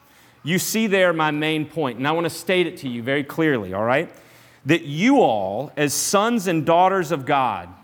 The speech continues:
children of God, and this might be one of those places where we ought to stay with this idea of sons of God for a minute.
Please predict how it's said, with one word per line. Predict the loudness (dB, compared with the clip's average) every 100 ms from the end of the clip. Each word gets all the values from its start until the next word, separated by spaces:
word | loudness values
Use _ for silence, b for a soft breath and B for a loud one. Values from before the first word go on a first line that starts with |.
| -18
children | -2 0 2 0 -2
of | 0
God, | 2 2 -2
and | -4 -2
this | 0 0
might | 0 0 0
be | -4
one | -2 -2
of | -2
those | -4
places | -4 -4 -4 -6 -4
where | -2
we | 0 -2
ought | 0 0 -2
to | -10
stay | -10 -2 -2 0
with | -4
this | -6 -6
idea | -4 -2 -2 -4
of | -4 -8
sons | -6 -2 0 0
of | -2 -6
God | -4 -4 -10 -12
for | -10
a |
minute. | -8 -8